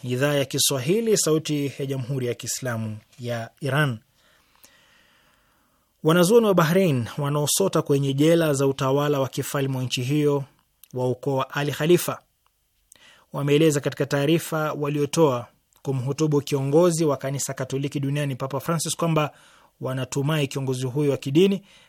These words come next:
atasema ukweli na kuitikia wito wa imani katika ziara yake ijayo huko Bahrain.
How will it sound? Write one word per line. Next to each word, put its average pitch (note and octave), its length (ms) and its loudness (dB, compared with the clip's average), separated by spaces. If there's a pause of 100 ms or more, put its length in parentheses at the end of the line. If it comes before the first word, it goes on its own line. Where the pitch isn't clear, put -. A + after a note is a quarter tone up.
(140)
atasema C3+ 580 -4
ukweli E3+ 540 2 (440)
na B2 200 -6
kuitikia B2+ 840 -4 (240)
wito D3+ 760 -2 (380)
wa C#3 220 -2
imani D3 340 -2
katika B2+ 300 -8
ziara A#2+ 300 -4
yake C3 260 -6
ijayo B2+ 440 0 (460)
huko D3 320 0
Bahrain. D3+ 480 4